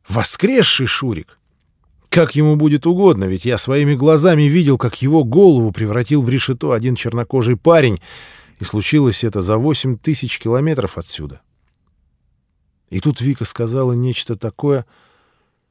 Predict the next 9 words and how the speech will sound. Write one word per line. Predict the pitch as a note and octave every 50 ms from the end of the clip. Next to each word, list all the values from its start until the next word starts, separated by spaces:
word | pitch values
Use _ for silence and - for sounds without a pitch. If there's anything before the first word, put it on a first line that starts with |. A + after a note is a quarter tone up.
| _ _
от | - - -
чего | - - - C3+ C#3
мне | C3 B2 A#2
захотелось | G#2+ A2 G#2 - A2 G2+ - B2 A#2 A2 G2+ -
сесть | - - - - B2+ C3 A#2+ - - - - - - _ _
и | - G#2+ A2
выпить | G2 F2+ F#2 A2 A2 - G#2 F#2+ -
стакан | - - - - - F2+ - - - F2+ E2+ E2
водки. | D#2+ E2 E2 D2+ - - - - -